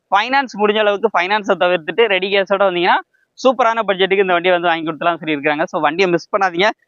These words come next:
அஹ், அதாவது லிமிடெட் ஃபைனான்ஸ் சொல்லுவாங்க இல்லையா, பிரைவேட் ஃபைனான்ஸ்ல மட்டும் தான் ஃபைனான்ஸ் ரெடி பண்ண முடியும். அஹ், மத்தபடி கம்பெனி ஃபைனான்ஸ்ல ரெடி பண்ண முடியாது. ஏன்னா ரீநம்பர் அப்படிங்கறதுனால இந்த வண்டியில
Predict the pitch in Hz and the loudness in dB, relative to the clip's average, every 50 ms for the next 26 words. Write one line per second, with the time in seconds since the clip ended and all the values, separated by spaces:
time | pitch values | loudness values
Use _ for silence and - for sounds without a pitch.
0 | _ _ _ - 156 156 151 156 165 196 226 233 269 233 233 240 247 254 240 208 | _ _ _ 0 2 4 4 4 4 2 0 0 0 0 0 0 0 0 0 0
1 | 214 208 208 208 208 - - 196 185 180 175 170 170 175 175 156 - - 175 196 | -2 0 -2 -2 -4 -4 -2 0 2 2 2 2 2 0 0 0 0 0 0 0
2 | 220 208 190 - 202 196 196 185 170 180 175 165 160 190 202 170 170 156 160 170 | 0 -2 -2 -2 -2 0 -2 -2 -2 -2 -2 0 2 2 2 2 0 -2 -2 -2
3 | 165 - 156 151 156 151 156 156 151 147 147 170 311 339 - _ _ _ _ _ | -4 -2 -2 -2 -2 -2 -2 -2 -2 -2 -2 -2 -4 -4 -6 _ _ _ _ _
4 | _ - 147 156 160 160 156 170 170 180 196 - 165 156 175 185 185 165 170 165 | _ -2 0 0 2 2 0 -2 -2 -4 -2 -2 -2 -2 -2 -2 -2 0 -2 -2
5 | 160 156 - 180 185 170 151 160 156 156 160 156 151 143 139 139 147 156 170 165 | -2 -2 -2 0 0 0 0 -2 -2 -2 -2 -2 0 0 0 0 0 -2 -2 0
6 | 160 160 160 165 175 180 175 165 160 165 165 147 151 147 147 143 135 139 139 139 | 0 0 0 0 0 0 0 0 0 0 0 -2 -2 -2 -2 0 0 -2 -2 -2
7 | - 147 147 156 170 170 160 160 165 190 | -4 -4 -2 0 0 0 0 0 0 0